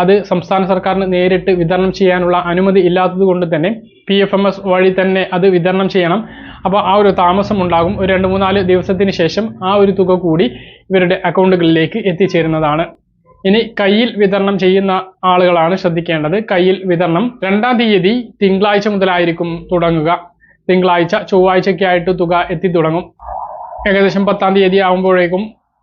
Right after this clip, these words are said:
കയ്യിലേക്കും എല്ലാ ആളുകൾക്കും തുക എത്തിച്ചേരുന്ന സമയത്ത് തന്നെ അടുത്ത പെൻഷൻ വിതരണം കൂടി ആരംഭിക്കുകയാണ്.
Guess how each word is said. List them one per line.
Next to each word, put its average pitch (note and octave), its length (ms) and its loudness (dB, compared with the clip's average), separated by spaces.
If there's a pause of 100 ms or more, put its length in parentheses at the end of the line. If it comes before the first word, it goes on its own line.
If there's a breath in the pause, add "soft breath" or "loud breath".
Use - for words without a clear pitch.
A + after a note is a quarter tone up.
(100)
കയ്യിലേക്കും F#3+ 480 2 (180)
എല്ലാ F#3 180 2 (180)
ആളുകൾക്കും F3+ 440 0 (100)
തുക F3 280 0
എത്തിച്ചേരുന്ന F#3+ 600 0 (140)
സമയത്ത് F#3 380 0
തന്നെ E3+ 200 0 (520 loud breath)
അടുത്ത A3+ 280 0 (160)
പെൻഷൻ F3+ 420 0
വിതരണം F3 400 0
കൂടി E3 180 2 (160)
ആരംഭിക്കുകയാണ്. E3+ 720 0